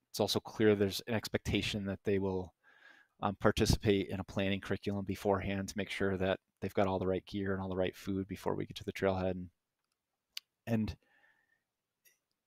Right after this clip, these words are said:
you know, usually, uh, part of that planning process too, that planning curriculum, it's sort of a little bit of a vetting tool where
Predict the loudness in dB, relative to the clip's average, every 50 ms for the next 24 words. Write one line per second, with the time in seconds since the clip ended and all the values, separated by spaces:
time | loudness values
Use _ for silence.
0 | _ _ -8 -2 0 2 4 6 8 10 12 12 12 10 10 8 4 -8 -10 -12
1 | _ _ _ 6 10 12 12 12 12 12 12 6 6 6 8 8 6 4 2 -2
2 | _ -2 6 6 6 6 6 2 -2 -2 -2 -4 -4 -4 0 2 4 4 4 2
3 | 0 0 0 2 2 2 2 2 2 2 2 2 2 0 2 2 0 -2 -2 -4
4 | -6 -8 -8 -10 -14 -18 -20 -14 -6 -4 -2 2 4 4 4 6 6 6 8 8
5 | 8 8 8 6 4 4 4 6 6 4 2 0 -2 0 2 2 2 2 0 -2
6 | -2 -4 -4 -6